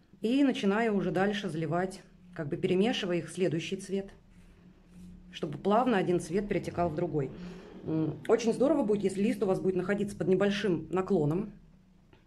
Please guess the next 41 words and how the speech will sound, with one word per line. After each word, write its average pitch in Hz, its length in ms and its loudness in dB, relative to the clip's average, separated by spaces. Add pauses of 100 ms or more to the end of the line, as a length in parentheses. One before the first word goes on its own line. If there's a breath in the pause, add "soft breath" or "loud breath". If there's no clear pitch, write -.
(260)
чтобы 175 260 -2
давать 190 260 2
краске 220 460 -2 (420 loud breath)
друг 165 200 -2
друга 202 200 2
перетекать. 185 460 -2
Дальше 202 240 2
я 180 40 0
добавляю 170 380 2
чуть 165 220 -4
больше 151 320 0
красного. 185 560 0 (1120 soft breath)
Смотрю, 185 320 0
как 151 160 -4
у 151 40 -2
меня 160 160 0
там 151 160 -4
по 175 100 -2
тону 151 240 -2
пойдёт 143 340 -4
всё 185 200 -6
это. 190 160 -6
И 220 140 -2
уже 233 200 0
начинаю 185 380 2
смешивать, 175 560 -2 (640 soft breath)
м, 131 420 -8 (320 soft breath)
делать 190 320 2
более 165 240 0
плавный 160 280 0
переход 160 360 -4
от 151 120 -4
фиолетового 156 480 -2
в - 60 -14
такой 156 260 -2
розоватый. 147 540 -4
Далее 180 260 2
в 160 60 2
этот 214 220 2
же 156 80 -4
цвет 165 400 -2